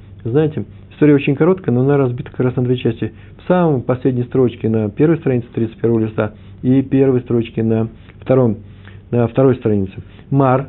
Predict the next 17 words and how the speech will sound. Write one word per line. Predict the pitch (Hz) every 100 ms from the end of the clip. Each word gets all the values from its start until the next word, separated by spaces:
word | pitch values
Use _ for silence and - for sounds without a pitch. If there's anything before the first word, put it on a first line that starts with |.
| -
так | 143 131
звали | 139 127
человека, | - 139 117 98 - - - - -
сын | 147 127 - -
Равины. | 123 123 120 113 107 123 - - - - - - - -
Равина | 107 113 143 113
его | 98
был | 104 107
отец, | 113 147 -
Мар, | 113 135 113 - - - - - - -
это | 117 -
известный | 127 175 185
учёный, | 151 - 107 104 - - - - - - - -
был | - - 127 113 123 110 101 -
состоятельный | - 117 113 104
человек, | 104 113 127 151 - - - - - - - -
известный, | - 95 101 110 127 - 110 101